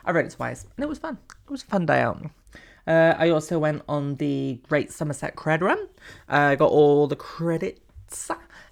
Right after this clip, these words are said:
in Weston-super-Mare, in Breen Leisure Park, and on the Grand Pier, I think it's called. In Weston-super-Mare, I got the Robocoaster cred, which was agony.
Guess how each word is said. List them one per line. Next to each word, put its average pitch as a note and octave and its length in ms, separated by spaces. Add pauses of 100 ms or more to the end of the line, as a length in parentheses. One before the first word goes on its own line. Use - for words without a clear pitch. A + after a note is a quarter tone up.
in E3 160
Weston-super-Mare, B3 1600 (280)
in D3+ 240
Breen B2+ 480
Leisure A#3 260
Park, A#3 1040
and D#3+ 120
on E3+ 400
the D3+ 300 (180)
Grand F3+ 680
Pier, G#3+ 300
I C#4+ 60
think D#4+ 140
it's F#4 120
called. G4+ 260 (500)
In E3 120
Weston-super-Mare, F3 880
I D3+ 140
got - 360
the C3+ 300
Robocoaster E3 720
cred, E4 340
which - 340
was C#3+ 220 (360)
agony. D3+ 680